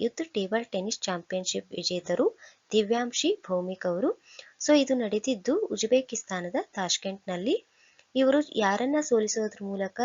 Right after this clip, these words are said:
ಈ ಒಂದು ಚಾಂಪಿಯನ್‌ಶಿಪ್ ವಿಜೇತರಾಗ್ತಾರೆ ಅಂದ್ರೆ ಚೀನಾದ ಜ ಕಿಹಿ, ಚೀನಾದ ಜ ಕಿಹಿ ಅವರನ್ನ ಸೋಲಿಸಿ ಚಾಂಪಿಯನ್‌ಶಿಪ್,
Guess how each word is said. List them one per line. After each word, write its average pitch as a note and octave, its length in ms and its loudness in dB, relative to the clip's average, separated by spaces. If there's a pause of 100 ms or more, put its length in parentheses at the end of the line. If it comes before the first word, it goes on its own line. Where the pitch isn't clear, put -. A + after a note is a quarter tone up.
(140)
ಈ G3+ 100 -6
ಒಂದು G3+ 340 -2
ಚಾಂಪಿಯನ್‌ಶಿಪ್ B3 760 -4
ವಿಜೇತರಾಗ್ತಾರೆ F#3 800 -4
ಅಂದ್ರೆ G3+ 360 -4 (520)
ಚೀನಾದ D4 520 2
ಜ C#4+ 180 -2 (100)
ಕಿಹಿ, - 380 -12 (200)
ಚೀನಾದ A3 540 0 (640)
ಜ F#3 160 6 (140)
ಕಿಹಿ A3+ 420 -6
ಅವರನ್ನ F#3+ 480 -6
ಸೋಲಿಸಿ F#3 680 -10 (1800)
ಚಾಂಪಿಯನ್‌ಶಿಪ್, A#3+ 840 -2